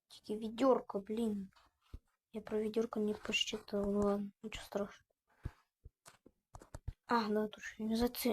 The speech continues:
я не прийшов, щоб вот так вот просто убегать и всё. Я прийшов за этим, вот, за лутом. Так, за лутом я пошёл.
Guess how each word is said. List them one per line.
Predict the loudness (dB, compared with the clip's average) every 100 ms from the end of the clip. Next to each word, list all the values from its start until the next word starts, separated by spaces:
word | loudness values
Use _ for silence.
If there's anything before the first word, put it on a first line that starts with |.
| 4
я | 2 2 2 4
не | 0
прийшов, | 0 0 4 2 2
щоб | -4
вот | -4
так | -4 -8
вот | -14
просто | -16 -16 -12 -4
убегать | -2 0 0
и | -2
всё. | -8 -8 -8 -12 -10 -10 _
Я | -4
прийшов | -2 -2 0 4
за | 4
этим, | 8 6 6 0 0 2
вот, | 0
за | 0 2 2 4
лутом. | 4 6 6 4 4 2 2 -2 _ _ _ _ _ _ _ -12 -12 -14 _ _ -20 -20 _ _
Так, | -14 -10
за | -10 -4 0
лутом | 4 4 2 2 -2
я | -2
пошёл. | 0 -2 -2 4 6 6